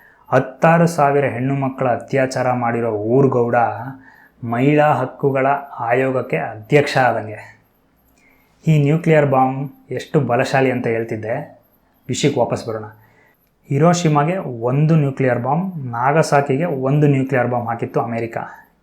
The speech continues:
ಇವಾಗ ಅಮೆರಿಕ ಹತ್ರ ಇರೋ ಮತ್ತೆ ರಷ್ಯಾ ಹತ್ರ ಇರೋ ಒಂದು ನ್ಯೂಕ್ಲಿಯರ್ ಬಾಂಬ್ ಹಿರೋಶಿಮಾಗಾಗ್ಲಿ ನಾಗಸಾಕಿ ಮೇಲೆ ಆಗಲಿ ಉಡಾಯಿಸಿದ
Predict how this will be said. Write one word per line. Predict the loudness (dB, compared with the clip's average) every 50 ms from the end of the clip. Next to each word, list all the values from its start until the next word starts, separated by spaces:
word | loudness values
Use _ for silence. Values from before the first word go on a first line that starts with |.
| _ _ -8
ಇವಾಗ | -4 0 0 2 2 2 0
ಅಮೆರಿಕ | 0 0 0 0 0 -2 -2 -2 0 0
ಹತ್ರ | -2 -2 -2 -2 -4 -2
ಇರೋ | -2 -2 -2 -2 -2 -2 -2 -4 -6 -10 -18 _ _ _ _ -12
ಮತ್ತೆ | -12 -8 -6 -4 -4
ರಷ್ಯಾ | -4 -2 -4 -4 -4 -2 0 0 0
ಹತ್ರ | 0 0 0 0
ಇರೋ | 0 0 0 0 0 0 -2 -2 -6 -10 -16 -20 -20 -20 -20 _ _ _ _ _ _ -4
ಒಂದು | 0 2 4 4 6 6 6
ನ್ಯೂಕ್ಲಿಯರ್ | 4 4 2 0 -2 -2 -2 0 -2 -2
ಬಾಂಬ್ | -2 -2 -2 -2 -4 -6 -8 -10 -8
ಹಿರೋಶಿಮಾಗಾಗ್ಲಿ | -4 -2 -2 -2 -2 -2 -4 -4 -4 -4 -4 -4 -4 -4 -4 -4 -4 -4 -4
ನಾಗಸಾಕಿ | -6 -8 -8 -6 -4 -4 -4 -4 -4 -6 -4 -4 -6
ಮೇಲೆ | -6 -6 -6 -4 -4
ಆಗಲಿ | -4 -4 -4 -6 -8 -8 -8 -10 -10
ಉಡಾಯಿಸಿದ | -10 -8 -8 -8 -8 -8 -8 -6